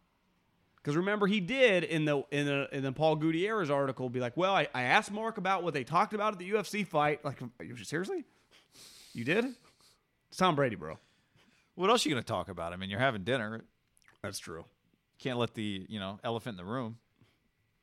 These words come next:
Speaker 1: Mark, God damn it! I want the truth.
Speaker 2: So I,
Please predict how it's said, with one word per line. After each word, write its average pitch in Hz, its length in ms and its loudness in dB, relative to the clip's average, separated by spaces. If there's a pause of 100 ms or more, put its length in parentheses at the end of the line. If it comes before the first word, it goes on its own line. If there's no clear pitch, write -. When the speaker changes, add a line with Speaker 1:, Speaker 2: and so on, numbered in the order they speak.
(260)
Speaker 1:
Mark, 233 240 -4
God 285 260 2
damn 359 280 8
it! - 120 -8 (380)
I 277 60 2
want 320 180 4
the 214 60 -8
truth. 359 440 12 (1200)
Speaker 2:
So 131 420 6
I, 139 220 4